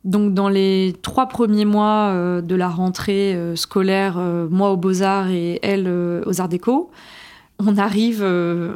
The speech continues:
<laughs> avec un peu les, les pieds dans le plat et en fait, on avait énormément produit en très peu de temps. Et on arrive avec une cinquantaine de, de f-, petites photos imprimées format carte postale avec tout un tas de personnages dans tout un tas de, d'environnements.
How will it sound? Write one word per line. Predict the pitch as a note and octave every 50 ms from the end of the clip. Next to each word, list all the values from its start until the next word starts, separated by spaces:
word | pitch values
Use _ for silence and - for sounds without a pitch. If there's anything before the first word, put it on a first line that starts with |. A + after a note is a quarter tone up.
| - - E3
<laughs> | D#3 F3 -
avec | F#3 E3 F#3 F#3+ F#3+ -
un | F3+ F3
peu | F3 - A3
les, | G#3+ G3 F3+ E3+
les | E3 F3+
pieds | F3+ - A3
dans | F#3+ G3 F#3
le | F3+
plat | F3+ - - G3+ G3+ A#3+ C4+ C#4+ C4 G3+
et | F3+ F3 F3
en | E3+ F3+
fait, | - A3+ A#3 B3
on | G#3+ F3+
avait | F3 E3+ E3 E3 E3+ F3+ - -
énormément | - C4+ B3 B3 A#3+ A#3 A3+ G#3+ G3+ G3+
produit | G3+ - - G#3 F#3+ G#3 G3
en | F3+
très | E3+ - A3
peu | - - F#3
de | -
temps. | - - G#3 A#3+ F#4+ - _ _ _ _ _ - - - - - - - - - -
Et | - A3+
on | A3+ A3
arrive | G#3 G3+ G3+ A#3+ D4 C#4+
avec | C4 G3+ F#3 F#3 A3 C#4+ - -
une | G#3+ F#3+ F3+
cinquantaine | - - C4 C4+ C4 A#3 A3+ G#3+ - A3 A3 A#3+ B3 A#3+ A#3
de, | G#3 F#3 F3 F3 F3+ F3+ F3+ F3+ F3+ F3+
de | E3+ F3+ F#3 F3+
f-, | F3 - - - _
petites | - - - - A#3+ -
photos | - - A3 - - A#3 B3
imprimées | A3+ G3+ F3+ - - G#3+ F#3+ G3 G#3+
format | G3+ - G3 F#3 F#3 F3+
carte | F3+ - G#3 F3+ -
postale | - G3 F#3 - - A3+ - B3 C#4 B3
avec | G3+ F#3 F3 F#3+ G#3 G#3+ - -
tout | - - A#3+
un | B3+ A3+ G#3+
tas | - A3
de | G#3+
personnages | - G3 F#3 - - - F#3+ F3+ F3 F3 F3 F3+ F#3 G3 F#3+ F3+ F#3
dans | E3 F3 E3+
tout | - - - - G3+
un | G3
tas | F#3+ G3+ G3 F#3
de, | F3 F#3 F3 F3
d'environnements. | F3 F3 F3+ F3 F3 F#3+ F3+ F3+ F3+ F3 F3 E3+ E3+ F3 F#3 F#3+ G3+